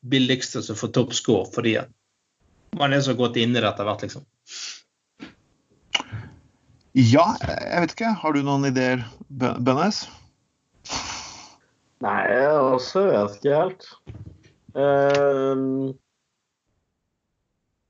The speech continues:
Speaker 2: Altså, uansett, damen som har skrevet dette her, hun, eh, hun skriver for, eh, et sted som heter Helt Fri.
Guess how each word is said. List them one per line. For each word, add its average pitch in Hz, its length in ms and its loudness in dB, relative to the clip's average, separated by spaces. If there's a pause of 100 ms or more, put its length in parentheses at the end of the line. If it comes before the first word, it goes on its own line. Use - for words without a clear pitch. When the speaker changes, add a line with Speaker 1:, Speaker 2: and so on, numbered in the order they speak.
(1080)
Speaker 2:
Altså, 139 240 0
uansett, 156 400 0
damen 117 320 0
som 131 80 2
har 147 80 2
skrevet 123 400 0
dette 110 200 0
her, 113 280 2
hun, 123 240 2
eh, 127 520 2
hun 120 240 -4
skriver 104 280 -4
for, 110 280 0
eh, 117 480 -4 (160)
et 117 120 -10
sted 101 240 -4
som 113 140 -2
heter 117 180 2 (520)
Helt - 600 0 (100)
Fri. 139 540 -2